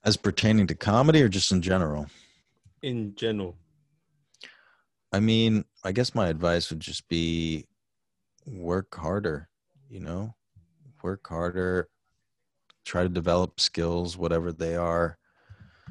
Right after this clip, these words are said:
Speaker 1: and go from there.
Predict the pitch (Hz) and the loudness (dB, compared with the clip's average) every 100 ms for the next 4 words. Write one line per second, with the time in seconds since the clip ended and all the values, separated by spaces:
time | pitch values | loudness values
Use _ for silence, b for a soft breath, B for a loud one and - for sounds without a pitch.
0 | 87 B B B B _ 80 80 78 78 | -20 B B B B _ -8 -6 -4 -4
1 | 78 76 - _ - 87 87 - 85 80 | -6 -8 -12 _ -8 -4 -4 -4 -8 -4
2 | 85 85 76 | 0 0 -2